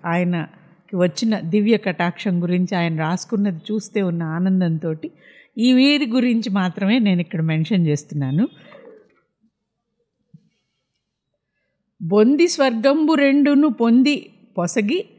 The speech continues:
చచ్చి స్వర్గాన ఏదియో సాధనంబు చేయుదుటమన్న మాటకు చేవలేదు, ఇంక దానికి సత్తా లేదు. చచ్చి స్వర్గానికి వెళ్ళి అక్కడ అనుభవిస్తాం ఆనందాలు అని కాదు. బొందితో స్వర్గం అంటే కూడా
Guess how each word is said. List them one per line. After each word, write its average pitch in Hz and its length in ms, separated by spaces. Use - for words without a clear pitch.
చచ్చి 240 380
స్వర్గాన 269 680
ఏదియో 240 580
సాధనంబు 190 800
చేయుదుటమన్న 240 880
మాటకు 202 580
చేవలేదు, 208 720
ఇంక 196 180
దానికి 190 480
సత్తా 254 520
లేదు. 214 360
చచ్చి 226 340
స్వర్గానికి 240 640
వెళ్ళి 233 240
అక్కడ 240 380
అనుభవిస్తాం 240 680
ఆనందాలు 202 640
అని 196 220
కాదు. 165 340
బొందితో 202 640
స్వర్గం 226 440
అంటే 233 320
కూడా 226 260